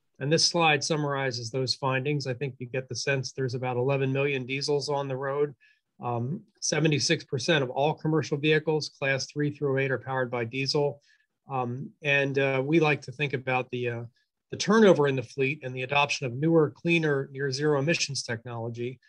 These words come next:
Um, and, uh, about a half a million new trucks across those class three through eight categories were added, um, last year. Um, and you, you get the sense of what the penetration is from some of the alternative technologies Mike mentioned,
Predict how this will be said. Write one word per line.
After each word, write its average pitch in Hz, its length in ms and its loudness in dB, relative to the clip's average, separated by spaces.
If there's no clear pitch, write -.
Um, 131 360 -4
and, 139 340 -2
uh, 131 300 0
about 143 240 0
a 139 40 2
half 160 280 2
a 165 80 -6
million 160 440 4
new 147 160 -2
trucks 139 540 -2
across 139 380 -4
those 127 200 -4
class 131 340 -2
three 143 200 -6
through 135 240 -4
eight 117 140 -8
categories 123 640 -4
were 117 140 -16
added, 123 380 -2
um, 113 240 -8
last 123 460 -4
year. 123 320 -6
Um, 120 340 -8
and 147 260 2
you, 143 200 -2
you 151 140 0
get 196 180 4
the - 80 0
sense 170 380 2
of 139 300 2
what 160 180 2
the - 80 -4
penetration 151 720 0
is 135 160 -2
from 135 180 -6
some 147 200 0
of 131 60 -4
the 131 100 2
alternative 151 580 2
technologies 127 760 -4
Mike 135 260 -2
mentioned, 123 460 -6